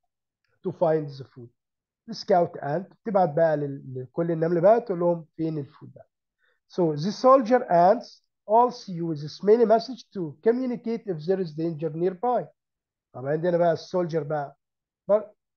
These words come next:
يعني the same. بيرسل ايه؟ Send smelly message، يعني ريحة معينة، to tell them there is danger nearby، يعني في خطر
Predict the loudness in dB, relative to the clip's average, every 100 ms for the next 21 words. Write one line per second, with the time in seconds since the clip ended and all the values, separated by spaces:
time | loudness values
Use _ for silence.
0 | -10 -6 -6 -6 -12 -10 -8 -8 -10 0
1 | 2 2 0 -10 -8 -8 -4 2 4 2
2 | -2 -12 -4 -4 -2 -4 -4 -6 -8 -20
3 | _ _ _ 0 2 2 2 -2 -2 -2
4 | -2 -4 -6 -8 _ _ _ _ _ -12
5 | -6 -6 -4 0 0 0 -6 -10 -6 -2
6 | -2 -2 -4 -10 -8 -6 -6 -4 -8 -6
7 | -8 -8 -2 0 0 -4 -8 -14 -12 -12
8 | -10 -12